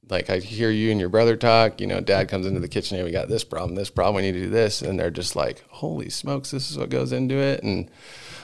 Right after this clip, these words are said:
all the little fine print that most people don't read that it takes to get a good product to them.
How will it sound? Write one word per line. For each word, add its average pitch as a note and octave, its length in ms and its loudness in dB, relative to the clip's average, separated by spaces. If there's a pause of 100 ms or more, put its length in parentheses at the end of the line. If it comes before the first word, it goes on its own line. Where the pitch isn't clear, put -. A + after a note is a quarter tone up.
all C3 260 10
the C3 80 4
little B2+ 220 4
fine A#2+ 420 8
print A2 460 2
that F2+ 340 6 (120)
most G#2+ 260 0
people G#2+ 240 -2
don't F#2+ 400 2 (400)
read F#2+ 540 0 (220)
that F#2 380 4
it - 220 -4
takes - 420 -2
to G2 140 -2
get F#2+ 400 0 (120)
a G#2+ 120 -4
good F#2 420 0 (440)
product F#2 560 2 (180)
to A2+ 200 0
them. D2+ 360 -2